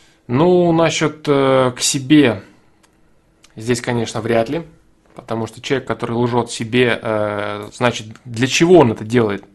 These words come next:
То есть человек, который лжет себе, это значит, он себя очень сильно любит,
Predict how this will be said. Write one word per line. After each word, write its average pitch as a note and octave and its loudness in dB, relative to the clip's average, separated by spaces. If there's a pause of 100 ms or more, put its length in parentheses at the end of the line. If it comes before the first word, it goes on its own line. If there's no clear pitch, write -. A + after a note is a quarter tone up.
То - -20
есть A2 -16
человек, F#3 -2
который D3+ -4
лжет D3+ 2
себе, D#3 -2
это - -6
значит, C3+ -4
он D3+ 0
себя D3+ 0
очень C#3+ 0
сильно C#3 0
любит, D#3 0